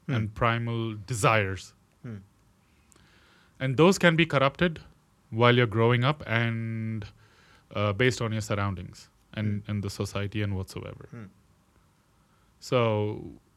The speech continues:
Speaker 2: bad luck for you that you end up with, uh, a bunch of humans who have been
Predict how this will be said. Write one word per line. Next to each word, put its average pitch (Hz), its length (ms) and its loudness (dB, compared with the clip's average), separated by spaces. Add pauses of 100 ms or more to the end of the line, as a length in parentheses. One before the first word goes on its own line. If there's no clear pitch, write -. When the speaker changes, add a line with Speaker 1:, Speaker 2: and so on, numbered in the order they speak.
(800)
Speaker 2:
bad 135 340 4
luck 151 160 2
for - 140 -2
you 202 300 -2 (560)
that 120 340 2
you 143 240 4
end 127 240 -2
up 135 200 4
with, 120 200 4 (800)
uh, 101 460 -4 (640)
a 120 60 -4
bunch 139 240 4
of 123 140 0
humans 143 600 -2 (500)
who 127 240 0
have 117 320 0
been 113 600 -6